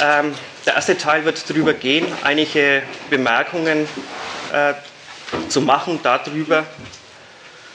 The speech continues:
was man immer als Skandal, wie mit Arbeitskräften in der ehemaligen Dritten Welt oder in China umgegangen wird,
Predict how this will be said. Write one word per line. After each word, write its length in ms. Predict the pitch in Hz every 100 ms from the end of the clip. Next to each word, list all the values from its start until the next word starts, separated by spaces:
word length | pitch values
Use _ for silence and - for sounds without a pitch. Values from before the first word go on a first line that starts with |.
| - - - - - - - - - - - - - -
was 400 | 147 147 - - - - - - -
man 180 | 151 151
immer 220 | 165 175
als 220 | 139 156
Skandal, 640 | - 156 151 135 139 170 160 - - - - - - 123
wie 240 | 135 147
mit 180 | 147 147
Arbeitskräften 920 | 135 156 156 - 151 156 - 156 151 - - - - - - - - - - -
in 180 | 139 143
der 240 | 143 139 -
ehemaligen 580 | 131 151 151 147 139 139
Dritten 320 | 143 143 127
Welt 360 | 113 135 170 139
oder 320 | 123 123 123 - -
in 120 | 120 120
China 340 | 139 160 165
umgegangen 640 | - 170 165 123 120 135 139
wird, 260 | - -